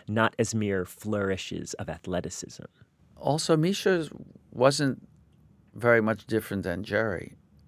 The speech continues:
Speaker 2: or any other artist. He had this, this very melancholy introvert, but at the same time,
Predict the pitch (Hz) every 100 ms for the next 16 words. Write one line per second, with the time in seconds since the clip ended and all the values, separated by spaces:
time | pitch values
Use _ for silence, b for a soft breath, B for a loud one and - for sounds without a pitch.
0 | _ _ _ _ - 101 101 101 101 98
1 | 90 90 - - - 95 90 92 92 95
2 | 98 - - - 98 - - 101 95 98
3 | 101 - B B B B - 98 101 104
4 | 104 - - 92 92 98 - - 101 -
5 | 98 101 104 - 113 104 110 104 - 110
6 | 113 - - 104 107 104 104